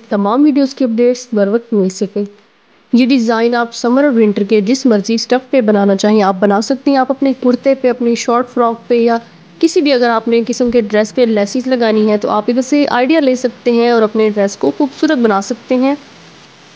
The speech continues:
आप ये डिज़ाइन अपने कैजुअल या पार्टी वेयर के किसी भी ड्रेस पे बना सकते हैं। अगर आपने घर में पहनने के लिए अपना ड्रेस बनाना है, तो आप हल्की फुल्की सी उस पे डिजाइनिंग कर लें। बहुत कम आप लेसेस लगा के भी उसको बहुत ही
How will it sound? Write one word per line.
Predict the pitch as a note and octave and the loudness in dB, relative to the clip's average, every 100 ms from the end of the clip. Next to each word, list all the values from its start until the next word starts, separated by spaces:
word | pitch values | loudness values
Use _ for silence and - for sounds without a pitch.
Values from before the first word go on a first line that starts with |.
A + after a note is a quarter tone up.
| - - - - | -20 -20 -20 -4
आप | A#3+ B3 | -4 -2
ये | D4+ | 0
डिज़ाइन | C4 A3+ A3+ G#3+ | 0 0 0 0
अपने | G#3+ A3+ A3 G3 - | -2 0 -2 -2 -2
कैजुअल | A3+ A#3+ C4+ C4 | 2 2 2 2
या | A3+ G3 | 0 0
पार्टी | G#3 G#3+ B3 | -2 -2 0
वेयर | B3+ B3 | -2 -2
के | A#3+ A#3 | -2 -2
किसी | B3+ C4+ | -2 0
भी | B3 | 0
ड्रेस | G#3 G#3+ G#3 - | 2 0 0 0
पे | A3+ | 2
बना | G#3 G3 | 2 0
सकते | A3+ C4+ - | 0 -4 0
हैं। | C#4 C#4+ - | 0 0 0
अगर | D4+ D4+ | 0 0
आपने | C4 B3+ B3 A#3+ | 0 0 -2 0
घर | A3+ A#3 | 2 2
में | B3+ | 2
पहनने | B3 A#3 A#3+ | 2 2 4
के | A#3 | 2
लिए | A#3 | 2
अपना | A#3 A#3 | 2 2
ड्रेस | G3+ A3 - | 2 0 2
बनाना | A3+ A3+ A3+ | 0 2 2
है, | A#3 | 0
तो | A#3+ | 0
आप | B3+ C4 - _ _ | -2 -4 -10 _ _
हल्की | B3+ B3+ D4 | -4 -2 0
फुल्की | C#4+ C4+ C4+ | 2 0 0
सी | B3 | -4
उस | |
पे | - B3 | -2 -2
डिजाइनिंग | A3 G#3 G#3 A3+ A#3 | 0 0 2 0 0
कर | A#3+ | 2
लें। | A#3 A#3+ A#3 A3 | 2 2 -2 -8
बहुत | A3 B3 B3+ | -4 -4 -4
कम | - C#4+ D4 | -2 2 2
आप | A#3+ A3+ | 0 -2
लेसेस | A3 B3 A#3 | -2 -2 -2
लगा | A#3 A3 A3 | 0 0 0
के | B3 | -2
भी | A#3 A3 | -2 -4
उसको | G#3 A3 | -2 -4
बहुत | G3 F#3+ | -2 -6
ही | F#3+ | -8